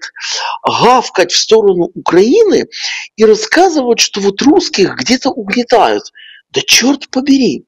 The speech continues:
вы бы хотели, чтобы вас в вашем Гамбурге, там, на вашем Брайтоне,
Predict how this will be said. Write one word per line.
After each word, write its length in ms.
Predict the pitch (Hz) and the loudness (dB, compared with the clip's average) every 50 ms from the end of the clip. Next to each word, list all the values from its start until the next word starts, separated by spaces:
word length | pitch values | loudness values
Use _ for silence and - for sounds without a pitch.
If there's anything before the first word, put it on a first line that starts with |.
| _ _ | _ _
вы 300 | 117 123 175 269 277 240 | -8 0 2 2 2 2
бы 140 | - - 101 | 2 -2 -4
хотели, 600 | - - 127 - - 233 302 392 427 - - - _ _ _ _ _ | -2 -2 -4 -2 0 2 4 4 2 2 0 -6 _ _ _ _ _
чтобы 340 | - - - - 160 131 113 | -6 -6 -4 -4 -4 -4 0
вас 440 | 123 170 196 160 104 - - - - _ _ _ _ - | 2 2 2 2 -2 -4 -8 -10 -12 _ _ _ _ -6
в 80 | 98 | -2
вашем 340 | 185 240 226 - 175 147 127 | 0 0 0 0 -2 -4 -2
Гамбурге, 680 | 123 131 135 147 160 170 147 139 135 123 117 120 113 117 _ _ _ - | 2 2 2 2 2 0 -2 -4 -4 -4 -6 -8 -8 -8 _ _ _ -12
там, 140 | - 104 | -8 -4
на 100 | 101 95 | -4 -2
вашем 420 | 101 151 190 - - - 117 113 - _ | 0 0 0 0 -2 -6 -8 -10 -12 _
Брайтоне, 680 | 95 - 104 110 131 156 160 - 123 123 123 117 113 | -6 -4 0 0 0 0 0 -2 -4 -4 -2 -4 -4